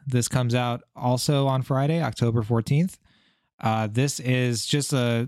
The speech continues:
like, it's an F P S adventure horror game. Uh, it's very gory. It has, like, body horror to it. It has a large focus on in-game storytelling. So there, they s-, said there's no cutscenes in it.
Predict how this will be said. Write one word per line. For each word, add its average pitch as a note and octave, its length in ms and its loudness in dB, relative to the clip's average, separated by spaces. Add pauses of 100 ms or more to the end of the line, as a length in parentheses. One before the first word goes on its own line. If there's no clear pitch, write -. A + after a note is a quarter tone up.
like, C3+ 340 -2
it's D3+ 140 0
an F3 60 2
F F3 180 -4
P E3 140 0
S D#3+ 280 -2
adventure C3+ 520 0
horror B2+ 340 0
game. C3 640 0
Uh, A#2 340 0
it's A#2+ 120 -2
very F#3+ 200 2
gory. C#3 540 2
It A#2 80 0
has, B2 220 0
like, A2+ 160 0
body A2 260 2
horror A#2 320 2
to A#2 240 2
it. A2+ 240 0 (460)
It C#3 80 0
has D#3+ 180 -2
a F3 60 0
large D#3 360 0
focus D3 440 0
on B2+ 340 0
in-game C3+ 480 0
storytelling. D3+ 840 0 (360)
So B2+ 260 2
there, B2+ 280 0
they C#3 200 0
s-, - 280 -4
said F3+ 280 0
there's C#3+ 160 0
no D3+ 160 2
cutscenes A#2 540 0
in G#2 100 2
it. G#2+ 220 2